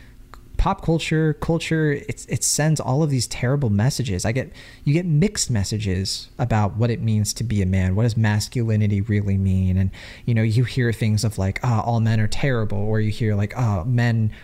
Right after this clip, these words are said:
are the best." And it's just like, where do I fit?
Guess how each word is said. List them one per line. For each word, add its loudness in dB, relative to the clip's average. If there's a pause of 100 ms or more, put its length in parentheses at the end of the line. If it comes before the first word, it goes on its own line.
(140)
are 0
the -2
best." -2
And 0
it's -2
just -4
like, -4 (300)
where 2
do 0
I -4
fit? -8